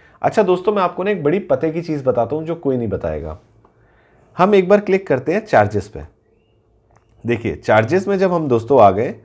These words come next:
तो यहाँ पे हम देख पा रहे हैं जो एक्स्ट्रा चार्ज है चेकबुक का, चेक लीफ का, वो है तीन रुपये per check, ठीक है। और उससे भी इंपॉर्टेंट है अगर आपकी पच्चीस लाख की लिमिट एग्जॉस्ट हो जाती है, मान लीजिए आ गए तीस लाख, पैंतीस लाख, चालीस लाख,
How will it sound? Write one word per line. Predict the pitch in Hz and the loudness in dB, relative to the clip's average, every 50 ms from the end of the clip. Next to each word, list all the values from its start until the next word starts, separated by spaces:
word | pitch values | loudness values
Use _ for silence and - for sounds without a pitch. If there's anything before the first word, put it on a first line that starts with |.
| _ _ _ _ _ _ _ _ _ _ - | _ _ _ _ _ _ _ _ _ _ 0
तो | 151 | 2
यहाँ | 139 135 139 156 185 | 2 4 4 2 0
पे | 180 220 | 0 0
हम | 214 208 202 180 156 | 0 0 -4 -2 0
देख | 131 123 110 - - | 0 0 0 0 2
पा | 127 120 113 | 4 4 6
रहे | 113 113 120 | 6 4 0
हैं | 135 165 208 208 180 | 0 -4 -6 -6 -8
जो | 175 170 175 160 165 180 202 226 220 214 214 - _ _ _ _ _ _ _ _ _ _ _ _ _ _ _ - | -6 -2 0 2 4 4 4 4 2 -2 -8 -16 _ _ _ _ _ _ _ _ _ _ _ _ _ _ _ 0
एक्स्ट्रा | - 165 - - - 233 240 | 0 0 0 -2 0 0 0
चार्ज | 226 - 170 135 127 123 117 117 131 | 2 4 4 6 6 4 2 0 -2
है | 139 170 196 - - - _ | -2 -2 -2 -6 -12 -18 _
चेकबुक | - 151 147 143 139 135 135 - | -4 -2 -2 -2 -4 -6 -6 -6
का, | - 76 - - _ _ _ _ _ _ _ _ _ _ _ | -10 -12 -12 -14 _ _ _ _ _ _ _ _ _ _ _
चेक | - 175 165 160 | -2 -2 0 2
लीफ | 139 123 110 110 113 | 0 0 0 0 2
का, | 131 | 2
वो | 139 139 156 180 | 2 4 2 2
है | 196 214 220 | 2 0 0
तीन | 220 - 170 175 175 | 0 0 -2 -2 0
रुपये | 170 - 175 175 | -2 -2 -4 -2
per | 175 151 117 | 0 0 -2
check, | 104 - - 80 - _ - _ _ _ _ _ _ _ _ | -2 -4 -8 -12 -12 _ -20 _ _ _ _ _ _ _ _
ठीक | - 190 190 - | -4 -4 -2 -2
है। | 190 143 139 - _ _ _ _ _ _ _ _ _ _ - | -6 -6 -8 -14 _ _ _ _ _ _ _ _ _ _ 4
और | 175 226 - | 4 4 4
उससे | - 185 180 - - 233 233 | 2 -4 -6 2 4 4 4
भी | 233 220 | 4 2
इंपॉर्टेंट | 196 165 147 139 131 135 143 143 160 | 0 0 0 -2 0 -2 -4 -2 -2
है | 208 - - - 143 | -4 -4 -2 -2 -2
अगर | 151 170 226 247 - - - | -2 0 -2 -6 -6 -4 -2
आपकी | 131 131 127 - - 196 226 | 0 0 0 -2 -8 -10 -10
पच्चीस | 220 - 160 156 - - 196 202 202 156 | -4 -4 -6 -6 -4 -6 -8 -6 0 0
लाख | 135 123 - - | 0 0 0 0
की | - 135 | -4 -2
लिमिट | 117 104 92 85 80 80 - _ _ _ _ _ _ _ | -2 -2 -4 -6 -8 -10 -14 _ _ _ _ _ _ _
एग्जॉस्ट | 160 151 135 127 151 156 156 156 - | 0 0 4 4 4 4 4 2 -2
हो | 107 | -4
जाती | 90 85 80 76 - - 78 | -2 -2 -6 -8 -12 -14 -16
है, | 78 80 78 - _ _ _ _ _ _ _ _ | -16 -16 -18 -20 _ _ _ _ _ _ _ _
मान | 110 117 127 139 | 0 2 2 2
लीजिए | 143 156 156 165 170 | 2 0 0 0 0
आ | 156 139 | 2 2
गए | 139 156 180 180 | 2 0 -4 -4
तीस | - 165 156 143 - 120 | -4 -4 -4 -4 -2 -4
लाख, | 104 95 110 - - | -4 -4 -4 -4 -4
पैंतीस | 147 147 147 147 143 - - | -4 -4 -4 -6 -8 -6 -4
लाख, | 104 101 | -6 -6
चालीस | - - 156 151 147 139 - - | -2 0 0 2 2 0 -4 -6
लाख, | 95 82 82 - | -10 -10 -10 -14